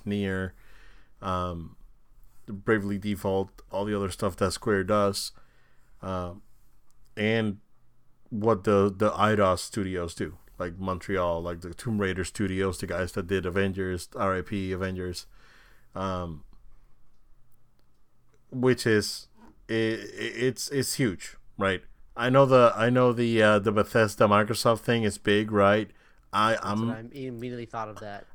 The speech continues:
Speaker 1: I'm not a Bethesda guy, but this gets me excited. Like, like thinking about, like,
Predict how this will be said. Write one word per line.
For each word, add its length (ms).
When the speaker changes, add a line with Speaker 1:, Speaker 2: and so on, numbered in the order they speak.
Speaker 1:
I'm 220
not 240
a 40
Bethesda 720
guy, 480
but 240
this 320
gets 260
me 120
excited. 460
Like, 280
like 180
thinking 300
about, 480
like, 220